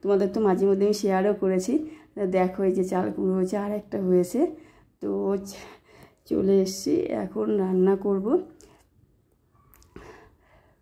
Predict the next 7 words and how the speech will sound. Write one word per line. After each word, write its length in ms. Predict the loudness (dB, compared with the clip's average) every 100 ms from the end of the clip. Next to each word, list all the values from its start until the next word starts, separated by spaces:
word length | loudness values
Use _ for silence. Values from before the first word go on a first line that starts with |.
| _ _ _ _ _ _ _ _ _ _ _ _ -6
তো 80 | -2
আজকে 400 | 0 -2 0 2
রান্না 320 | 6 6 4
করব 400 | 2 -2 -2 0
আমি 260 | 0 2 2
ওই 120 | 2
চাল 300 | 2 -2 -4